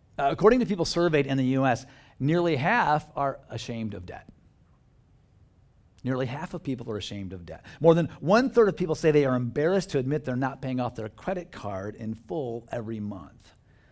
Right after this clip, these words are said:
More than forty percent think they will be judged by family and friends because of credit card debt. Interesting, isn't it? And here's the tricky part about shame. See, while shame is real, it's not a deterrent. It doesn't slow our debt down any.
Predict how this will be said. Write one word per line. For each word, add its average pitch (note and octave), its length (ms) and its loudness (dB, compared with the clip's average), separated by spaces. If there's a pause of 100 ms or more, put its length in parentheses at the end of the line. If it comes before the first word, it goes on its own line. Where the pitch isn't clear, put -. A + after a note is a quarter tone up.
(600)
More D#3+ 140 4
than E3 100 4
forty G#3+ 220 8
percent F#3+ 340 -2
think E3 200 -2
they D#3 100 2
will C#3+ 140 0
be B2+ 180 -6
judged D#3+ 480 -6
by G2+ 220 -10
family C3 440 -4
and A2 200 -10
friends D3+ 400 -8
because F3 520 -10
of - 200 -14
credit G2 400 -12
card E2 340 -12
debt. C#2+ 300 -18 (1500)
Interesting, E3+ 420 -10
isn't B2 160 -6
it? G3 100 -6 (120)
And C#3 100 2
here's A3 160 0
the - 60 -10
tricky D#3+ 240 -8
part C#3 180 0
about B2 220 0
shame. B2 320 -4
See, A#2 240 -8 (580)
while C#3+ 200 -4
shame G3+ 360 -4
is A#2+ 220 -6
real, B2 400 -2
it's B2+ 300 -8
not D3+ 320 -8
a C3+ 80 -4
deterrent. A#2+ 500 -8
It A2 120 -10
doesn't C#3 280 -4
slow C3+ 300 -6
our G#2+ 160 -6
debt A2+ 340 -8
down D3+ 300 -4
any. F#2 400 -10